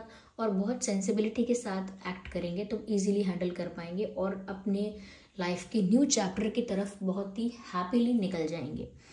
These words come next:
ठीक है, यहाँ पर ऐसा लगता है viewers कि जैसे कोई इंसान है जो कहीं ना कहीं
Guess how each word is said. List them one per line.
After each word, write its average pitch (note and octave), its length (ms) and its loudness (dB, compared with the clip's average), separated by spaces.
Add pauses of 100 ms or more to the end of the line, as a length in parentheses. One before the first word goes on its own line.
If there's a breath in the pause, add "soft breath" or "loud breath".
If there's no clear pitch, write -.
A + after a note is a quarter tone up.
(640 loud breath)
ठीक B3 240 2
है, B3+ 200 -2
यहाँ F#3+ 260 6
पर G#3 100 6
ऐसा G3+ 240 4
लगता G3+ 280 0
है G#3+ 160 2
viewers G#3 600 2
कि G#3 100 4
जैसे F#3+ 600 2 (1500 loud breath)
कोई A3 140 6
इंसान G3 560 4
है G#3+ 300 -2 (560 loud breath)
जो G#3 380 8 (880)
कहीं A#3 240 8
ना B3 120 10
कहीं A3 400 2